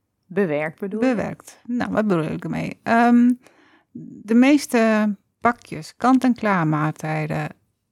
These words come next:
Speaker 2: eigenlijk allemaal niet doen. Gewoon gezond, gezond, ja, gezond eten is, houdt in dat je eigenlijk zelf moet gaan koken.
Speaker 1: De pakjes zijn natuurlijk wel heel makkelijk allemaal.
Speaker 2: Ja.
Speaker 1: En maakt het ook wel net wat lekkerder vaak.
Speaker 2: Maar het is ook wel eens goed om te kijken wat allemaal in die pakjes zitten.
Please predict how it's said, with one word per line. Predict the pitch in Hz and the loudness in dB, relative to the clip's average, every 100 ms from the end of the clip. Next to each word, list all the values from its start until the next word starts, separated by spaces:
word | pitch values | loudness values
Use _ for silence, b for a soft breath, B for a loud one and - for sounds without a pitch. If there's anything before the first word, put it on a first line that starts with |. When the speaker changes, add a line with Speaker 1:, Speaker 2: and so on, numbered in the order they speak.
| - | -10
Speaker 2:
eigenlijk | 254 277 269 254 | -6 -4 -2 -2
allemaal | 226 220 202 190 | -2 0 0 0
niet | 165 160 | -2 0
doen. | 190 330 - - _ | 0 0 -2 -20 _
Gewoon | - 247 277 277 | 0 4 4 2
gezond, | 202 190 247 262 - - _ | -2 0 4 4 2 -8 _
gezond, | - - 202 262 | -18 -6 -2 0
ja, | 208 180 - | 0 -4 -4
gezond | - - 208 208 240 220 | -12 -6 -2 0 0 0
eten | 190 233 254 247 | 0 0 0 -4
is, | - 196 208 | 0 0 0
houdt | 190 202 208 | 2 0 2
in | 214 226 | 2 4
dat | 202 202 | 4 0
je | 214 240 247 B B B B _ | 2 2 0 B B B B _
eigenlijk | - 254 240 233 | 2 4 4 0
zelf | - 214 220 | 2 2 2
moet | 196 | -2
gaan | - 170 | -2 -2
koken. | - - - - - _ _ _ _ _ _ _ _ | -2 -8 -10 -16 -16 _ _ _ _ _ _ _ _
Speaker 1:
De | 185 | -4
pakjes | 208 - 175 | -2 0 -4
zijn | 165 | -4
natuurlijk | 160 190 202 | -4 0 2
wel | 214 | 4
heel | 214 | 4
makkelijk | 196 - 160 156 | 2 2 -4 -4
allemaal. | 151 156 160 151 - _ _ | -6 -6 -6 -8 -10 _ _
Speaker 2:
Ja. | 294 | 0
Speaker 1:
En | |
maakt | 185 165 | 2 0
het | 190 - | 0 -2
ook | 190 | 2
wel | 208 208 | 4 4
net | 220 | 2
wat | - 226 | 2 2
lekkerder | 233 220 143 139 | 4 4 0 -2
vaak. | 135 139 135 - | -4 -8 -8 -10
Speaker 2:
Maar | - 311 | -4 -2
het | 359 | -2
is | 311 285 | -2 -2
ook | 285 | 0
wel | 269 | -2
eens | - | -2
goed | - 240 | -4 -2
om | 214 | -2
te | 196 | -4
kijken | - 202 214 175 | -2 -2 -2 -2
wat | 196 226 | 0 0
allemaal | 202 190 | 0 0
in | - 175 | 0 -2
die | 165 | -2
pakjes | 160 - 143 - | -4 -6 -10 -14
zitten. | - - 160 | -16 -16 -20